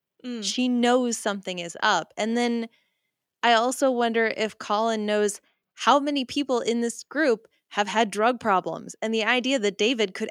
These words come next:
Speaker 2: absolutely pick out that someone is on cocaine because David used to do meth. Like,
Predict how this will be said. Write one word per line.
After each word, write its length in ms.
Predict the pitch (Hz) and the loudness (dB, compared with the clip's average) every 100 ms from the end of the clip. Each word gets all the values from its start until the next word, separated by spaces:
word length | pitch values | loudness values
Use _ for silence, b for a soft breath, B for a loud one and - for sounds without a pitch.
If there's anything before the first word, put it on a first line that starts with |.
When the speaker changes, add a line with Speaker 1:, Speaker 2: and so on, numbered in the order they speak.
| - | 0
Speaker 2:
absolutely 540 | 233 277 285 247 254 | 0 0 -4 -4 -6
pick 300 | - 269 269 | -4 -4 0
out 260 | 262 277 - | 0 -2 -2
that 140 | 214 | -6
someone 320 | - 247 262 | -4 -4 -4
is 120 | 254 240 | -4 -4
on 160 | 220 | -4
cocaine 540 | 220 214 - 285 285 214 | -6 -10 -8 -6 -4 -6
because 360 | 220 233 208 | -8 -8 -10
David 420 | - 294 349 330 | -8 -6 -4 -4
used 320 | 269 285 277 - | -6 -6 -8 -10
to 80 | 269 | -8
do 320 | 214 226 226 | -4 -2 -4
meth. 400 | 196 156 151 160 _ _ _ _ _ _ _ _ - | -6 -8 -10 -16 _ _ _ _ _ _ _ _ -6
Like, 260 | 202 - | -6 -6